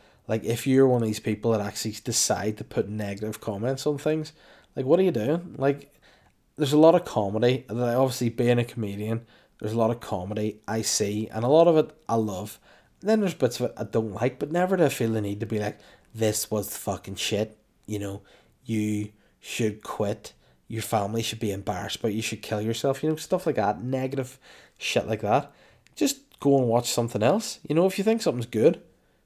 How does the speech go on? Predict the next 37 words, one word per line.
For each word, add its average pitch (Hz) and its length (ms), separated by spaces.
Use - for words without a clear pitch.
drop 220 260
a 190 40
comment 120 440
if 113 160
you 104 80
want, 123 400
you 131 140
know, 165 160
but 135 320
the 151 80
negative 151 440
shit, 208 300
it's - 140
like, 170 200
does 160 140
that 160 140
make 147 180
you 110 100
feel 110 200
better? 110 340
If 135 140
that's 143 180
the 131 60
case, 110 360
maybe 113 280
you 107 120
need 104 100
to 104 80
go 107 80
and 107 100
speak - 240
to 120 60
somebody, 120 440
'cause 110 220
you're 107 100
a 107 80
loser. 98 400